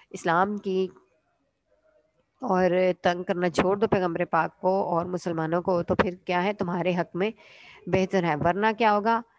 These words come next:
अगर तुम बाज नहीं आओगे तो तुम्हें सख्त सज़ा दी जाएगी। ठीक है,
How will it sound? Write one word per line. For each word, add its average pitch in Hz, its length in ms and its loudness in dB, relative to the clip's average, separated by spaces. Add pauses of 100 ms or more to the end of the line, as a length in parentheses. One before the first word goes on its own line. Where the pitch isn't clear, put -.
(500)
अगर 208 160 2
तुम 214 180 -2
बाज 185 240 2
नहीं 220 240 2
आओगे 208 220 2
तो 202 100 0
तुम्हें 196 240 0
सख्त - 380 -4
सज़ा 160 400 0
दी 151 180 -2
जाएगी। 151 600 -4 (300)
ठीक 175 220 -12
है, 226 140 -4